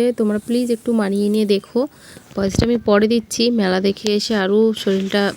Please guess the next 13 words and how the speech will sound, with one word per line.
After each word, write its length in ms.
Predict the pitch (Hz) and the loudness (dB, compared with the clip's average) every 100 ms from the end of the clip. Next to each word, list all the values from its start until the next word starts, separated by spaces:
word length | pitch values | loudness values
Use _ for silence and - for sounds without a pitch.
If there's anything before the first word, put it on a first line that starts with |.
| - - - | -10 -20 -12
মানে, 160 | 196 196 | -8 -6
খারাপ 280 | 196 196 202 208 | -4 -2 -2 -2
হয়ে 120 | 202 | -2
গেছে, 160 | 202 220 | -2 -2
ঠান্ডা 340 | 214 175 180 185 | -4 -4 -4 -4
জ্বর। 240 | 190 208 - - - - - - - - - - - - 277 294 - - - - - - - - - - - - - | -2 -4 -6 -20 -20 -20 -20 -20 -20 -20 -20 -20 -20 -20 -20 -20 -20 -20 -20 -20 -16 -16 -18 -20 -20 -20 -20 -20 -8
আর 300 | 214 214 214 214 | -2 0 0 0
কারণ 300 | 214 214 214 - | 0 0 -2 -4
এত 140 | - - | -10 -2
মিউজিক 420 | 247 233 226 226 233 | 2 2 2 0 0
বাজছিল, 460 | 247 226 - 240 247 269 - - - - - - - - - _ _ - - - | 0 0 -2 0 0 -4 -12 -20 -20 -20 -20 -20 -20 -20 -20 _ _ -20 -20 -20
সেজন্য 320 | - 220 240 | -10 -2 -2
কোনো 220 | 226 240 | 0 -2